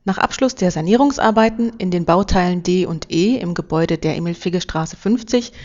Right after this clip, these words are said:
sind nun die Bereichsbibliotheken aus der ersten und dritten Etage gemeinsam in die renovierten Räume im ersten Obergeschoss gezogen. Die neue Emil-Figge-Bibliothek,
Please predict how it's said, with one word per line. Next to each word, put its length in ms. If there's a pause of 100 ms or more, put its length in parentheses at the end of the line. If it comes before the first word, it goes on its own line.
(280)
sind 220
nun 220
die 100
Bereichsbibliotheken 1080
aus 160
der 140
ersten 320
und 160
dritten 240
Etage 520 (360)
gemeinsam 540
in 120
die 140
renovierten 600
Räume 400
im 180
ersten 340
Obergeschoss 540
gezogen. 460 (960)
Die 80
neue 260
Emil-Figge-Bibliothek, 1200